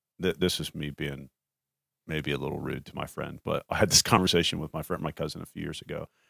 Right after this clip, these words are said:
and this person was saying, you know,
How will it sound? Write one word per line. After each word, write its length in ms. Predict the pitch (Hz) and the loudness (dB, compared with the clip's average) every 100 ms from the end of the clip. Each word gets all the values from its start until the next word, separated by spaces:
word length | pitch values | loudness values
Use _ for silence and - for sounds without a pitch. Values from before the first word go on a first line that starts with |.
| _ _ _ - | _ _ _ -4
and 200 | 82 67 | -2 -2
this 140 | 65 - _ _ | -6 -12 _ _
person 280 | - 71 - | 0 0 0
was 120 | 71 | -2
saying, 420 | - 71 67 67 65 _ _ | 0 0 -2 -6 -12 _ _
you 80 | 76 | -6
know, 320 | 71 65 65 | -4 -4 -6